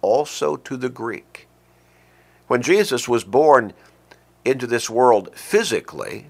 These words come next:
in physical form, he was born into a Jewish family, an Israelite family. It were, it was the Israelites that God had prepared through the Old Testament prophecies and writings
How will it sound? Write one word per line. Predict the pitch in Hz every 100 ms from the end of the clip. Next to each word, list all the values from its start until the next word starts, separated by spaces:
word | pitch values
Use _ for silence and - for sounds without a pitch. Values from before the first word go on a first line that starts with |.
| _
in | 113 101
physical | - 190 170 131 95 90
form, | 175 208 85 92 170 - - _ _ _ _
he | -
was | 135 107
born | 101 110 120
into | 123 147
a |
Jewish | 127 175 - -
family, | - 65 - - - _ _ _
an | -
Israelite | 190 165 143 98 - -
family. | 85 64 50 50 - _ _ _ _ _ - - - - _ 123 -
It | 131 127
were, | 120 - -
it | 127
was | 123 117
the | 113 110
Israelites | 135 196 208 113 78 62 67 - - -
that | - 110 -
God | 104 120 156 160 160 -
had | 127 117 -
prepared | 135 127 - 180 180 95 110
through | - 113
the | 104 -
Old | 113 135
Testament | - 120 127 127 110 -
prophecies | - 117 139 147 135 143 143 123
and | 90 90
writings | 131 139 73 76 131 -